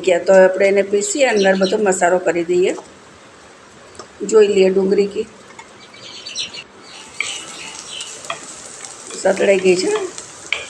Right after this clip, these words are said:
થોડીક વાર માટે રાખીએ હજી. આપણે માવો તૈયાર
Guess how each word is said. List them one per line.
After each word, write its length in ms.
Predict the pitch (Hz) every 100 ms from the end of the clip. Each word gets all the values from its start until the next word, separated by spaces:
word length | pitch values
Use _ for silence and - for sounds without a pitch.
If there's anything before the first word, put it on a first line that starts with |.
| - - -
થોડીક 260 | 202 190 190
વાર 120 | 175 180
માટે 220 | 180 185
રાખીએ 360 | 170 160 185 175 165
હજી. 160 | 196 - - - - - - - - - - 165
આપણે 200 | 185 202 208
માવો 200 | 196 185 190
તૈયાર 260 | 196 185